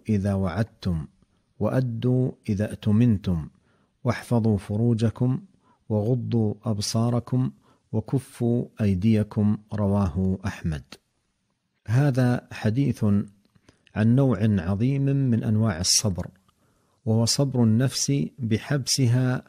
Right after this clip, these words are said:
عن ارتكاب الفاحشة مهما كانت الدوافع ومهما بلغت المغريات. وقد ذكر الله جل وعلا في القرآن مثالاً عجيباً للغاية في هذا الباب،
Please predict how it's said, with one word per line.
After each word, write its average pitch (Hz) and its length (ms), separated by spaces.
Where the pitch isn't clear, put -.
عن 113 100
ارتكاب 107 640
الفاحشة 117 1040
مهما 135 440
كانت 110 480
الدوافع 104 920
ومهما 107 580
بلغت 107 560
المغريات. 90 760
وقد 117 300
ذكر 151 260
الله 123 480
جل 123 320
وعلا 113 720
في - 120
القرآن 110 720
مثالاً 107 800
عجيباً 104 540
للغاية 101 760
في 101 380
هذا 98 260
الباب، 87 360